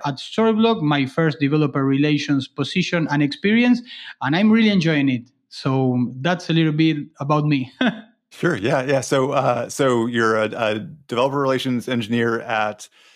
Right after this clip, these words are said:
Speaker 2: at Storyblok. So you're, you're doing all that kind of content creation, education, talking with the community there. Are you still doing that in your spare time? Or are you actually able to, like, branch out and do other things now that you don't have to do that? Uh, you get to do that in your day job.
Speaker 1: Well,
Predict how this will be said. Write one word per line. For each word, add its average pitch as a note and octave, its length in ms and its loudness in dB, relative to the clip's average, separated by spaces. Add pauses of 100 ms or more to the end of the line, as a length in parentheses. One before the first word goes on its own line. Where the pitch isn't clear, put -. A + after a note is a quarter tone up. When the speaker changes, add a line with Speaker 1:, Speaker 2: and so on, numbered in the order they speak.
(140)
Speaker 2:
at A2 120 -2
Storyblok. A2+ 580 -2
So A#2+ 140 -4
you're, G#2 240 0
you're A2 160 -4
doing A2+ 240 0
all A2 160 2
that A2 260 -2
kind G#2+ 180 -4
of F#2+ 140 -8 (140)
content A#2 400 -4
creation, G#2+ 480 -2
education, G#2+ 640 -4
talking G#2+ 200 -4
with G#2 100 -8
the - 40 -20
community G#2+ 380 -2
there. G#2+ 340 0 (260)
Are A#2 60 -2
you A2+ 60 0
still C#3 160 0
doing C3 200 2
that B2 120 0
in A#2+ 80 -4
your A2 80 -2
spare A#2 240 -2
time? D#3 400 -2
Or A#2 40 0
are A2+ 40 0
you G#2+ 220 -2
actually A#2 300 -2
able A2 200 2
to, G#2+ 200 0
like, G2 280 0 (400)
branch C3 300 -4
out A#2 240 0
and G#2+ 80 -8
do A2 140 0
other A2 160 0
things A2 340 -2
now G#2+ 80 0
that G#2 80 -2
you G#2 80 -4
don't G#2 60 -2
have G2 80 -2
to F#2 80 -12
do G#2+ 180 -2
that? F#2+ 300 0 (100)
Uh, G#2 460 -4
you A#2 180 -2
get B2+ 220 -2
to A2+ 100 -4
do G#2+ 100 -2
that G#2 160 0
in G2+ 80 -6
your F#2 140 -6 (320)
day G#2 160 -2
job. G2+ 260 -4 (220)
Speaker 1:
Well, F#3+ 260 0